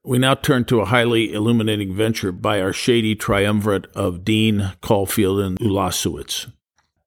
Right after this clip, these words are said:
After the Happy Hooker venture, perhaps a month later,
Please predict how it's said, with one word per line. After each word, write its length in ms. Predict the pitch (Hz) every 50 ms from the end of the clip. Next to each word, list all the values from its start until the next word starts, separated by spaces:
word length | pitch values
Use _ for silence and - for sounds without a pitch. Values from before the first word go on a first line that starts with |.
| _ _ _
After 260 | - 147 151 - 170 139
the 140 | 120 113
Happy 320 | 104 127 131 127 - 131 117
Hooker 400 | 104 120 127 113 - - 107 98
venture, 480 | 95 107 101 98 101 - 104 95 98
perhaps 500 | 98 - - - 117 113 117 113 - -
a 40 | 117
month 280 | 98 104 104 98 - -
later, 460 | 110 107 104 104 95 92 92 92 -